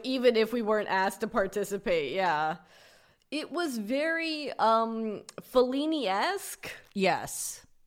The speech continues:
Speaker 2: So Fellini-esque.
Speaker 1: He is not credited, but when we took the call to participate in this video, we were told that Michael Patrick King wrote this.
Speaker 2: <laughs> Which is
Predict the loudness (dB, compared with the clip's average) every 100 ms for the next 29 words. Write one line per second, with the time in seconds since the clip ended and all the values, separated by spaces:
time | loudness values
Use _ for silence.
0 | _ _ 0 6 6 4 -2 -4 -4 -4
1 | -4 -6 -10 -10 -4 -2 -2 0 0 0
2 | 0 2 2 2 2 2 4 4 4 2
3 | -2 -4 -8 -2 -4 -2 -6 0 4 6
4 | 4 2 0 4 4 2 0 4 4 6
5 | 4 2 2 8 10 10 6 6 4 6
6 | 6 8 8 4 4 2 4 4 4 2
7 | 4 4 2 0 0 2 2 2 -2 2
8 | 2 2 0 2 2 -2 -10 -12 0 6
9 | 6 6 4 4 2 -2